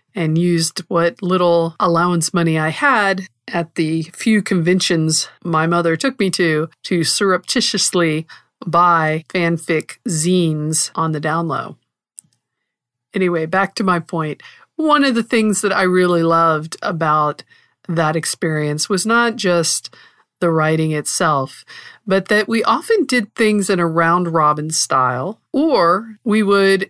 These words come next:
exchange what we now call works in progress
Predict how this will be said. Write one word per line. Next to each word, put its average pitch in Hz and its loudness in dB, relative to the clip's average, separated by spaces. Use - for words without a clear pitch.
exchange 226 0
what 185 0
we 185 0
now 175 2
call 165 -2
works 165 -2
in 151 -4
progress 180 -2